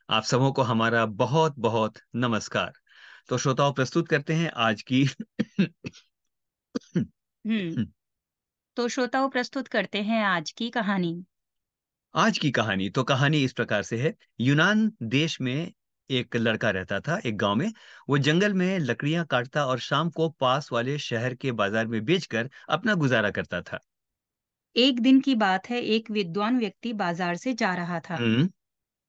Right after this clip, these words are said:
Speaker 2: उसने देखा कि उस बालक का गट्ठर बहुत ही कलात्मक रूप से बंधा हुआ है।
Speaker 1: हम्म।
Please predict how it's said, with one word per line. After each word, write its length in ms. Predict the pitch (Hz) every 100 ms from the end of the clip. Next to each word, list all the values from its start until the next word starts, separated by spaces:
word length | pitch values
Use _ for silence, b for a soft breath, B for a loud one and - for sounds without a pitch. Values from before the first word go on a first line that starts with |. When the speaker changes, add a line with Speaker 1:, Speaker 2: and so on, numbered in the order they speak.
| _
Speaker 2:
उसने 280 | 240 220 254
देखा 360 | 226 220 262 269
कि 140 | 294
उस 160 | 277 220
बालक 320 | 175 175 202
का 160 | 247 226
गट्ठर 440 | 233 - 285 240
बहुत 440 | 190 196 220 220
ही 80 | 277
कलात्मक 600 | 262 202 190 - 233 226
रूप 120 | 190
से 160 | - 277
बंधा 260 | 220 220 214
हुआ 260 | 196 175
है। 200 | 170 175
Speaker 1:
हम्म। 440 | 165 107 113 160